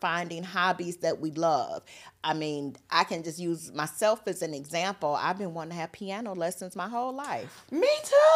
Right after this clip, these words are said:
Speaker 1: I haven't.
Speaker 2: Oh my
Speaker 1: <laughs>
Speaker 2: gosh.
Speaker 1: And I've never, like, stepped out, and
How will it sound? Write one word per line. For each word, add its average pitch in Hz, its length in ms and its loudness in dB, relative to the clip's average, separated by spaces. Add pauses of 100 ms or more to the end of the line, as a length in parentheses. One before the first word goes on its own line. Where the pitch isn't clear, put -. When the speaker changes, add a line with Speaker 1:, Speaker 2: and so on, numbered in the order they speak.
(240)
Speaker 1:
I 294 160 12
haven't. 359 320 12
Speaker 2:
Oh 480 240 12
my 539 300 10
Speaker 1:
<laughs> 415 720 8
Speaker 2:
gosh. - 100 -12
Speaker 1:
And 262 140 10
I've 302 260 6
never, 262 680 6
like, 226 260 6
stepped - 480 6
out, 190 460 10
and 160 380 2